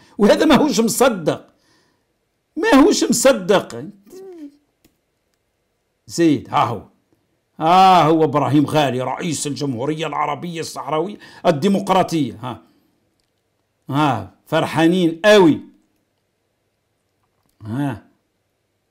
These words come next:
شفتوا الصور.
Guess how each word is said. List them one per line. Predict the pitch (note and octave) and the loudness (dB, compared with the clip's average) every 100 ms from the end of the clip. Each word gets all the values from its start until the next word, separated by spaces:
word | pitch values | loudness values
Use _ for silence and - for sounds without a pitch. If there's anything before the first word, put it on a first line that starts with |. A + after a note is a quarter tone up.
| _ _ _ _ _ _ _ _ _ _ _ _ _ _ _ _ _ _ _ _ _ _ _ _ - - - - - - | _ _ _ _ _ _ _ _ _ _ _ _ _ _ _ _ _ _ _ _ _ _ _ _ -20 -20 -20 -20 -20 -4
شفتوا | C4+ C4+ - C3 | 0 0 -2 -18
الصور. | - F2+ | -18 -20